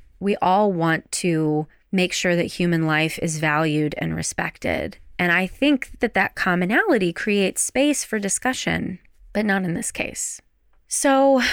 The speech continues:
no matter where you are on this issue, I do hope that you have people in your life who think differently than you, who are willing to come to the table.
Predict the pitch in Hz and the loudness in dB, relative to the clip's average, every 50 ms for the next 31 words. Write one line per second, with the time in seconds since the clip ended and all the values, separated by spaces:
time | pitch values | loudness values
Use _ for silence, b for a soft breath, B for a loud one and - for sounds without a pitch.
0 | B B B 269 294 285 302 311 311 294 254 269 262 247 208 226 233 233 247 - | B B B 2 4 4 4 4 4 4 4 4 2 4 2 2 2 2 2 2
1 | 202 196 196 196 196 196 - - 185 185 190 185 185 180 - - - 175 - - | 2 2 2 2 2 2 2 2 2 2 2 2 0 -2 -2 -4 -2 -2 -2 -2
2 | - 160 165 165 160 160 160 160 160 170 _ _ - 196 196 175 - 240 247 254 | 0 2 2 2 2 2 0 0 -2 -4 _ _ -4 -4 -4 -2 0 0 2 2
3 | 247 - - - 208 196 196 190 - - - - 180 170 165 160 160 165 - - | 2 0 0 2 4 4 4 2 0 -6 -6 -2 0 2 2 2 2 0 -2 -4
4 | - 185 190 202 214 196 196 180 - - 196 - - 170 170 160 165 165 160 165 | -2 0 0 0 2 0 0 -2 -2 -4 -6 -2 0 0 0 2 2 2 0 2
5 | 160 160 160 160 160 160 - - - - B B B B B B - 247 220 214 | 2 2 2 2 0 0 -2 -6 -12 -14 B B B B B B -2 0 2 2
6 | 214 196 - - 220 214 202 - 190 185 - 196 - - 185 175 170 170 170 160 | 2 0 0 0 0 0 0 0 -2 -2 -2 -4 -4 -2 0 0 2 2 0 0
7 | 170 165 160 156 165 160 160 160 160 160 160 - - - 208 208 202 - 190 185 | 0 -2 -2 0 0 0 2 2 2 2 0 -2 -4 -2 -2 -2 0 0 0 0
8 | 175 185 180 185 190 190 - 196 180 - - 160 160 156 - 175 165 175 - - | 2 0 0 2 0 0 0 -2 -4 -2 -4 -4 -4 -4 -6 -6 -8 -8 -8 -6
9 | - 165 160 160 165 180 185 202 220 226 | -4 -2 -2 0 0 2 2 2 0 -2